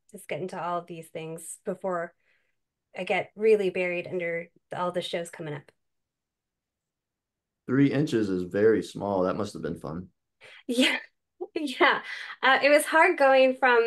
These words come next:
Speaker 1: a big painting to three inches. And I thought, like, "Oh, th-, I'm, this is gonna get done so quick. It's gonna be great." And, um, it was <laughs> brutal. I didn't finish it 'cause I just kept, um,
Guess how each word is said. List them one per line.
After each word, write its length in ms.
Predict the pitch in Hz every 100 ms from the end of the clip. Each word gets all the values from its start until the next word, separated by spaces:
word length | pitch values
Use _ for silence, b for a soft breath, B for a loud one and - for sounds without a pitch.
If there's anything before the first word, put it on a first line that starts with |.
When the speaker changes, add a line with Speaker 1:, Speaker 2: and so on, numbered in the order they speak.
| 220
Speaker 1:
a 100 | 226
big 320 | 247 254 -
painting 540 | - 269 254 247 226 214
to 160 | 262
three 260 | 254 254 233
inches. 500 | 233 254 208 185 -
And 300 | 196 190 196 - B B B
I 100 | 220
thought, 320 | 254 262 247
like, 340 | 233 240 220 -
"Oh, 340 | 262 254 - - 220
th-, 120 | 220
I'm, 200 | 233 247 247 _
this 160 | 262 254
is 120 | 247
gonna 180 | 247 233
get 160 | 220 214
done 200 | 208 208
so 360 | - 262 240 233
quick. 420 | - 208 196 -
It's 180 | 220 214
gonna 200 | 208 196
be 140 | 190
great." 680 | 185 - 185 190 175 160 - -
And, 280 | 185 190 -
um, 380 | 190 180 180 180 b b b
it 100 | 185 226
was 120 | 285 -
<laughs> 100 | -
brutal. 580 | 185 190 - 262 247
I 140 | 220 196
didn't 280 | 247 247 -
finish 320 | 220 285 -
it 140 | -
'cause 140 | - -
I 60 |
just 260 | 190 214 -
kept, 320 | 220 208 - _ _ 208
um, 400 | 190 185 185